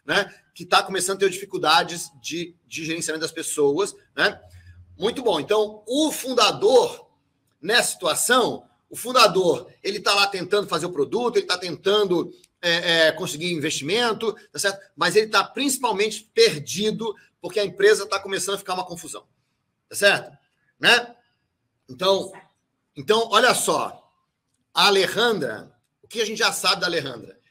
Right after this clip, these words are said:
Speaker 1: Que a Alejandra ajuda fundadores de startups, tá certo?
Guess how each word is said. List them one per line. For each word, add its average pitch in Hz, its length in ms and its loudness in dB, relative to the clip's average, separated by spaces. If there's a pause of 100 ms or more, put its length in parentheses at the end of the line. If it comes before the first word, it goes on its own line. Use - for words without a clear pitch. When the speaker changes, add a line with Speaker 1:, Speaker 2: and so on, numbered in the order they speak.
(160)
Speaker 1:
Que - 100 -6
a 165 40 -2
Alejandra 180 840 -4 (220)
ajuda 220 1120 -2 (180)
fundadores 208 1000 4
de 175 60 -8
startups, 180 1080 -2 (400)
tá 143 80 -12
certo? 220 480 0